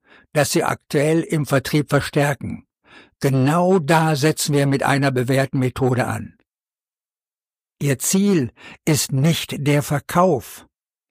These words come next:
Ihr Ziel ist ein qualifiziertes Erstgespräch. Drittens, Mini-Commitment sichern.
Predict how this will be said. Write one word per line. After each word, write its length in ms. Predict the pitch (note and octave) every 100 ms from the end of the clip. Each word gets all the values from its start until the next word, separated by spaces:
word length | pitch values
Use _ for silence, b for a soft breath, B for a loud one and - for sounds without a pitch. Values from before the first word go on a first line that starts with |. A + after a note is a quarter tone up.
| _ B B B -
Ihr 200 | D3 C3+
Ziel 520 | - F3+ F#3+ G3+ F#3+
ist 540 | - E3 - - - - _ _ _ _ -
ein 260 | C3 B2+ -
qualifiziertes 1040 | - D#3+ F3+ E3+ - C#3+ - D3 C3+ -
Erstgespräch. 920 | - B2+ - G#2 - A2+ G2+ - - _ _ _ _ _ _ _ _ _ _ _ _ _ _ _ _ _ -
Drittens, 680 | B2+ B2+ F3+ B2 F2 - - _ _ _ b b b b b
Mini-Commitment 1400 | A2 A#2+ C3+ E3+ G3 F#3+ - D#3 C#3+ C#3+ - D#3+ D3 C#3
sichern. 580 | A2+ D#3 - A#2 - -